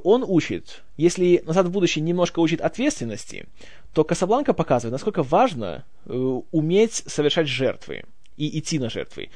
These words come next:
И понимать, что есть твоё личное счастье, а есть общее благо. И в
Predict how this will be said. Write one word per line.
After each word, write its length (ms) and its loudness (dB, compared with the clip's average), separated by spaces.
И 920 -2
понимать, 380 4
что 920 6
есть 320 2
твоё 240 4
личное 460 0
счастье, 560 -4
а 140 2
есть 500 6
общее 380 2
благо. 460 -6
И 680 2
в 520 8